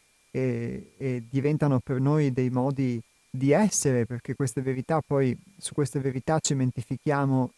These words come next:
il nostro modo di comportarci, le nostre abitudini. E quindi l'esempio che vi facevo prima, il fatto che io posso,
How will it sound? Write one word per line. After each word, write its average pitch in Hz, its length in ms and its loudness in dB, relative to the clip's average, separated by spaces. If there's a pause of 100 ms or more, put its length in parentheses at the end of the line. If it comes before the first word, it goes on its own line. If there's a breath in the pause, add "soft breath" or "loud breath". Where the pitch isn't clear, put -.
(140)
il 143 100 -2
nostro 156 380 0
modo 135 300 0
di 123 120 -2
comportarci, 131 1000 -2
le 123 80 -4
nostre 135 400 -4
abitudini. 123 760 0 (340)
E - 120 -20
quindi 147 420 0
l'esempio 147 540 2
che 143 120 2
vi 139 120 -2
facevo 131 380 -4
prima, 131 460 0
il 120 100 -10
fatto 127 280 -4
che 131 140 -4
io 123 200 -2
posso, 120 720 -2